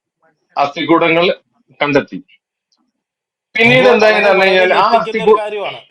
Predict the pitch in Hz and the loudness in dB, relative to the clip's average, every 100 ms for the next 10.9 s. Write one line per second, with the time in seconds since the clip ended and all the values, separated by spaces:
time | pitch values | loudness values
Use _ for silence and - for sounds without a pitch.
0 | _ _ _ _ _ _ _ _ _ _ | _ _ _ _ _ _ _ _ _ _
1 | _ _ 160 156 139 120 107 - - - | _ _ -4 0 2 2 0 -2 -14 -4
2 | 170 196 - 160 190 175 - 185 180 156 | 0 0 -2 -4 -4 -2 0 0 0 0
3 | 175 190 190 160 180 165 175 175 180 180 | -2 2 4 4 4 4 2 2 2 0
4 | 180 - 175 185 160 - _ _ - 151 | 0 -2 0 0 -2 -8 _ _ -16 -8
5 | 147 180 165 170 165 208 - _ _ _ | -6 -2 0 2 0 -2 -6 _ _ _
6 | _ _ _ _ _ _ 196 202 196 196 | _ _ _ _ _ _ -2 0 2 0
7 | 175 196 175 170 196 196 180 175 190 170 | 0 0 0 2 0 -2 -2 0 0 0
8 | 160 147 165 160 180 202 _ _ _ _ | -2 -2 0 2 2 0 _ _ _ _
9 | _ _ _ - 151 151 160 160 165 165 | _ _ _ -4 -4 -2 -2 0 0 0
10 | 175 160 139 139 139 120 104 92 | 0 0 2 0 0 0 0 -2